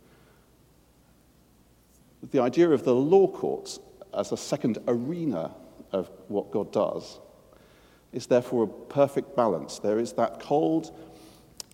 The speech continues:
I use, it's, it's not a nice word to use, but you know what I mean, that sense of, of precise rightness about God's reaction, um, that is a reassurance to us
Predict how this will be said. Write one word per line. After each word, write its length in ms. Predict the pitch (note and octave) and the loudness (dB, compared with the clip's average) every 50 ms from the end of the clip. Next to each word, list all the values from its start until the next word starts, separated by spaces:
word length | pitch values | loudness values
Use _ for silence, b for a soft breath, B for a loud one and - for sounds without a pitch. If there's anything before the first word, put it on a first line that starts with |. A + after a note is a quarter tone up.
| _ _ - | _ _ -6
I 40 | G#2+ | -4
use, 240 | G#2+ A2 G#2+ F#2+ - - - - - B B B B B B B B B B B B B _ _ - - - | -2 -2 -2 -4 -8 -12 -20 -20 -20 B B B B B B B B B B B B B _ _ -20 -20 -20
it's, 200 | - - - - _ _ _ | -20 -20 -20 -20 _ _ _
it's 140 | - - - | -14 -8 -6
not 140 | A#2 G#2+ G2 | -4 -4 -2
a 60 | F2+ | -2
nice 340 | G2 G2+ F#2+ F#2+ F#2 - - | -2 -2 -2 -2 -4 -6 -4
word 140 | F#2+ F2+ - | -6 -6 -6
to 100 | - F#2 | -6 -8
use, 100 | E2 E2 | -8 -6
but 120 | - B2+ A#2+ | -6 -4 0
you 100 | B2+ B2+ | 2 2
know 140 | C3+ B2+ | 4 4
what 160 | A#2 A2 - A#2+ | 2 0 0 -2
I 40 | |
mean, 200 | G#2 G#2 F#2 E2+ | -2 -2 -4 -4
that 160 | G2+ G#2 - - | -6 -6 -6 -6
sense 340 | - C3+ C3+ B2+ - - | -4 -2 -2 -2 -2 -4
of, 100 | B2 A2 - B B B B B B B B B B B B B _ _ - | -6 -6 -8 B B B B B B B B B B B B B _ _ -2
of 200 | A2+ G#2+ - - | -2 -2 -4 -8
precise 640 | - C3+ - - - E3 D3 C#3 C#3 - - - | -12 -10 -8 -4 0 2 2 2 2 -2 -6 -8
rightness 880 | - A#2+ B2+ C#3 C#3 C#3+ D3 - - D2+ C#2 - - - - - - - - _ b b b b b b b b b b - | -6 -4 -2 0 2 2 0 0 -4 -12 -12 -12 -12 -14 -14 -14 -16 -18 -20 _ b b b b b b b b b b -10
about 400 | - - - A2 A2+ G#2 - - | -8 -4 -2 0 0 0 -2 -2
God's 200 | A2 G2 - - | -2 -2 -2 -2
reaction, 500 | G2+ G2 G2 - - - - - B1 - - - - - - _ _ _ _ _ _ _ _ _ - | 0 0 0 0 -2 -8 -10 -10 -10 -12 -14 -20 -20 -20 -20 _ _ _ _ _ _ _ _ _ -10
um, 320 | - G#2+ F#2+ F#2+ F#2+ F#2 - - - - | -6 -4 -2 -2 -4 -6 -8 -12 -10 -2
that 240 | - A2 G#2 G#2 - - - - - - - - _ _ - | -2 -2 -2 -2 -6 -16 -18 -20 -20 -20 -20 -20 _ _ 0
is 160 | B2+ B2 A#2 C3 | 2 2 4 4
a 60 | B2 | 2
reassurance 800 | B2 C#3+ E3 E3+ D#3 E3 - - - G3 G3 E3+ B2+ - - | 4 6 6 6 4 2 -2 -2 0 2 2 2 0 -2 -6
to 200 | - - - F2+ | -8 -6 -4 -2
us 360 | D#2+ D#2+ - - - - - | -2 -2 -4 -6 -10 -16 -16